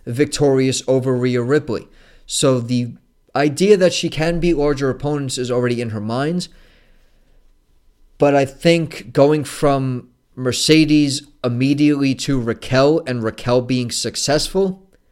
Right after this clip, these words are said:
I think those back-to-back rivalries, that making sense, that being Io Shirai put down one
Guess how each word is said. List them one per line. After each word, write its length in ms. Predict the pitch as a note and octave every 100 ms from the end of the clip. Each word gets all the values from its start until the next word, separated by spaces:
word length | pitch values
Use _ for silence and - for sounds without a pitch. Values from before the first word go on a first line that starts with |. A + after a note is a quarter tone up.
| _ _ _ _
I 140 | A#2+ C3+
think 220 | E3 C#3+
those 180 | B2+ G#2+
back-to-back 600 | C3 C3+ A#2+ B2+ C3+ C3+
rivalries, 600 | C3+ C#3 D3 D#3 D3+ -
that 320 | G#2+ C3 C#3
making 340 | B2+ - G#2+
sense, 460 | - C#3+ D3+ C#3 -
that 260 | A#2+ A#2+
being 300 | B2+ A#2 A2 - _ _ _ _
Io 220 | D#3 E3+ D#3
Shirai 360 | - D#3 C#3
put 220 | - D#3+
down 340 | D3+ C#3+ A#2+ A#2
one 540 | D3+ D3+ C3 A2 -